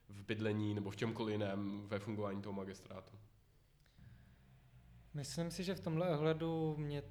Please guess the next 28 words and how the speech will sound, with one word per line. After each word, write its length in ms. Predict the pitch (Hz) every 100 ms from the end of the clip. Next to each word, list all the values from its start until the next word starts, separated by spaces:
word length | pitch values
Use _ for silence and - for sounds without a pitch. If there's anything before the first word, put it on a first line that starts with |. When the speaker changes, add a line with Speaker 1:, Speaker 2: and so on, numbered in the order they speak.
| -
Speaker 2:
toho 240 | 151 139
moc 260 | 151 165 -
nepřekvapilo. 840 | 131 - 135 - 143 - 147 147
Já 120 | 143
jsem 320 | 135 - 139 135 -
tak 240 | 135 -
nějak 520 | 139 135 131 - - - - - - - -
měl 220 | 139 135
celkem 360 | - 131 151
dobrý 260 | 143 131 135
přehled, 340 | 131 139 135
myslím, 440 | 135 131 - 135 160
i, 120 | 147
e, 120 | 135 131 131 170 147 139 147 151
z 120 | - - -
tý, 200 | 170 135 -
z 80 |
toho 160 | - 147
uplynulého 540 | 151 139 131 135 135
volebního 460 | 135 135 131 131 147
období. 580 | 127 123 131 135 135 131 - - - - - - - - -
Zároveň, 560 | 143 135 135 131 139 135 135
e, 80 | 147 156 135 131 131
zároveň 640 | 127 127 131 127 131 131
jsem 180 | 131 139
neočekával 680 | 139 131 - 127 131 131 135
zázraky, 540 | 123 117 127 127 127
jako 400 | 127 123 123 123